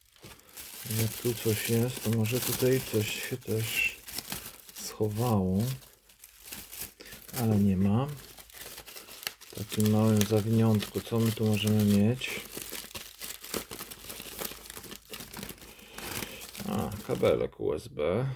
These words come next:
U S B C na C. No fajny, plocik. Mm, pewnie zasilacza nie ma w komplecie. Natomiast to będzie tak. Turbo Pack to się nazywa.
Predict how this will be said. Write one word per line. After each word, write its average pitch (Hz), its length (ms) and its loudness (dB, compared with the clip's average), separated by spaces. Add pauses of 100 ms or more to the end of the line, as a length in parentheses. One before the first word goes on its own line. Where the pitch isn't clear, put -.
(220)
U 117 120 -4
S 117 120 -6
B 117 160 -2
C 107 400 -2
na 98 120 -2
C. 127 480 -2 (1080)
No 90 100 -6
fajny, 107 760 0
plocik. 120 640 -6 (1800)
Mm, 117 680 4 (1300)
pewnie 117 320 2
zasilacza 120 640 2
nie 139 160 6
ma 117 140 8
w 110 80 -2
komplecie. 117 720 2 (200)
Natomiast 110 400 -6
to - 60 -12
będzie 110 460 -2
tak. 117 500 -4 (720)
Turbo 110 360 6
Pack - 460 -12 (320)
to 110 100 -18
się 104 160 -12
nazywa. 95 600 -6